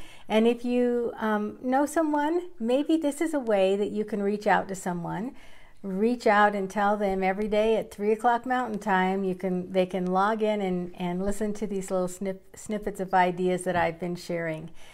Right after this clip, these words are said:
And, um, that would be a good opening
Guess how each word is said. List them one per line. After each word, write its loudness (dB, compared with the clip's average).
And, -4
um, -2
that -2
would -6
be 0
a 0
good -2
opening -2